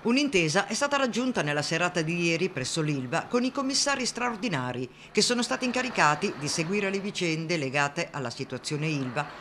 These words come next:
che vede coinvolti molti operatori del trasporto.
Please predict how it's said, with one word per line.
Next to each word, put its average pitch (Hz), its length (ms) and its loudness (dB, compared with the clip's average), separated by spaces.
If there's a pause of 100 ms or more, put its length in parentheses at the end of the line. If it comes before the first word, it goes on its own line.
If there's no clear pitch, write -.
che 262 140 2
vede 262 220 0
coinvolti 202 640 2
molti 277 260 0
operatori 220 540 -2
del 190 120 -2
trasporto. 120 760 -4